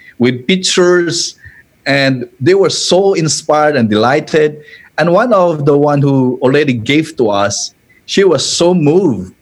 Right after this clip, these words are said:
and she gave us another five hundred dollars, and she told us that, "I'll be giving this to those people who are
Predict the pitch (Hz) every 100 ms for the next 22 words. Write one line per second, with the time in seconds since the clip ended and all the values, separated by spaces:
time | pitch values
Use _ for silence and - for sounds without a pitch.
0 | _ _ _ _ 143 147 - 139 147 226
1 | 208 143 123 - - 135 147 170 170 156
2 | 147 - - - 165 202 180 170 143 135
3 | 139 156 135 117 110 - _ 127 127 143
4 | 139 180 180 143 127 131 127 - - 139
5 | 180 170 143 139 139 135 151 147 - 135
6 | 117 120 135 - - - 151 139 113 110
7 | 113